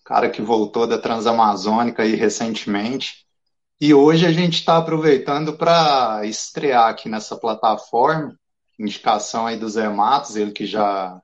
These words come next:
já virou profissional nisso, tá, tá usando já há um bom tempo o StreamYard, e eu tô começando com ele hoje,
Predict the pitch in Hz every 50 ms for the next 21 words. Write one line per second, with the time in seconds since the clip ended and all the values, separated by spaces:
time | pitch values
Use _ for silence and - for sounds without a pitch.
0 | _ _ _ - 98 101 101 98 104 107 104 101 - 110 107 - - - - 120
1 | 110 107 104 107 107 113 120 123 117 110 110 123 139 151 151 - - - - _
2 | _ _ _ _ _ _ _ _ _ _ _ _ _ - 110 104 101 104 104 101
3 | 98 98 98 92 92 92 87 82 87 _ _ _ _ _ _ _ _ _ _ _
4 | _ _ _ _ _ _ _ _ _ _ _ _ - 107 104 104 92 95 104 107
5 | 107 107 110 104 107 107 107 107 107 113 117 113 - 110 110 127 - 135 110 104
6 | - - - 117 110 110 117 107 101 101 98 110 131 143 143 - - _ _ _
7 | _ 113 107 104 107 107 107 - 113 110 - - 120 117 110 - - - 113 113
8 | 110 - - 120 117 113 113 117 120 131 131 123 123 123 117 110 101 95 - -
9 | - _